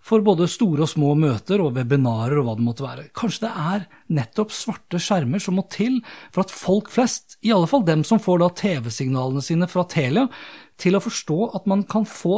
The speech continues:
T V via internett. Man trenger altså ikke å bruke fordyrende mellomledd for å se for eksempel da på Huskestue eller Allsang på grensen,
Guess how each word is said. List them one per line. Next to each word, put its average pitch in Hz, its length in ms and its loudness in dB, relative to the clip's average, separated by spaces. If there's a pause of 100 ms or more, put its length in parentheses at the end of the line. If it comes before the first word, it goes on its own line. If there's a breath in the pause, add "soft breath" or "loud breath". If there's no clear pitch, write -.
(160)
T 208 240 0
V 214 80 2
via 185 220 2 (100)
internett. 226 480 6
Man 233 100 4
trenger 175 440 2 (180)
altså 180 320 2
ikke - 380 -2
å 220 40 0
bruke 170 460 2
fordyrende 156 640 0
mellomledd 202 720 4 (340 loud breath)
for 247 140 0
å - 40 -2
se - 300 0
for 277 160 0
eksempel 170 320 0
da 147 160 2
på 143 220 -2 (100)
Huskestue 131 720 -2
eller 208 160 -2
Allsang 180 400 0
på 180 160 0
grensen, 196 560 2